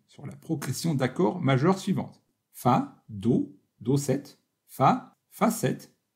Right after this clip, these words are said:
Si bémol, Fa, Do sept, Fa. Pour le second couplet, une guitare acoustique et un tambourin font leur entrée.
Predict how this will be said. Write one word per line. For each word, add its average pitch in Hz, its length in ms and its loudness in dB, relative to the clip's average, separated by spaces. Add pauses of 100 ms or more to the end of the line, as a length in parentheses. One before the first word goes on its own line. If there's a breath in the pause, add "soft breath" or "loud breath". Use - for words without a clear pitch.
Si 214 220 -2
bémol, 113 480 0 (240)
Fa, - 500 -2 (200)
Do 156 120 0
sept, 131 460 -4
Fa. - 420 -8 (760)
Pour 101 120 -2
le 190 80 2
second 147 320 0
couplet, 226 420 0 (280 loud breath)
une 220 100 6
guitare 202 300 4
acoustique 147 580 0
et 214 60 0
un 160 100 4
tambourin 143 400 2
font 190 160 -2
leur 165 180 2
entrée. 147 300 -4